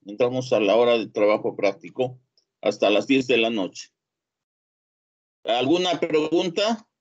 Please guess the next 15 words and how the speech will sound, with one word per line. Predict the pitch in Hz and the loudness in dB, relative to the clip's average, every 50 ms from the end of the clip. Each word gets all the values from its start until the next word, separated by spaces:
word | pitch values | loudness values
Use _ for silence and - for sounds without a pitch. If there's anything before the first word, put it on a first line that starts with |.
| _ - | _ -4
Ah, | 165 208 185 131 113 - | -2 -2 0 -2 -2 -2
este, | - 110 131 135 131 131 131 127 127 - - - 139 127 127 127 127 123 127 | -2 0 2 2 4 2 2 0 -2 -6 -4 0 2 2 2 2 0 0 0
queda | 202 220 220 214 - | 2 2 2 2 2
pendiente | - 160 156 160 156 151 - _ - 180 196 202 190 170 180 151 | 2 2 2 0 0 -4 -10 _ 0 2 2 2 2 0 -2 0
también | - 165 131 139 147 170 180 190 175 | 0 0 0 0 2 2 0 0 0
para | 160 160 135 127 120 | 0 2 2 4 2
la | 123 123 120 | 2 2 2
próxima | 143 165 170 165 - 170 147 143 131 127 | 2 2 2 2 2 0 0 2 0 -2
semana, | 127 - 139 131 151 156 151 139 127 131 160 - 302 302 - _ _ _ _ _ _ _ _ _ _ _ _ _ _ _ _ - | 0 0 0 2 2 2 0 0 0 0 0 0 0 -2 -6 _ _ _ _ _ _ _ _ _ _ _ _ _ _ _ _ -2
eh, | - 110 120 120 120 123 120 120 113 | 0 0 0 2 0 0 2 2 2
la | 120 127 123 120 | 4 2 2 0
presentación | 127 127 131 127 127 147 131 127 127 127 139 123 127 127 - - 165 165 180 180 185 180 175 | 0 -2 -2 0 0 0 0 0 -2 -2 0 -2 -2 -2 0 0 2 2 2 0 0 -2 0
de | 151 131 | 0 2
los | 120 123 123 123 | 4 4 4 4
grupos. | 127 151 170 175 165 170 - 131 135 139 151 180 190 - - - - | 4 4 4 4 2 2 2 2 2 4 4 2 0 -4 -14 -20 -20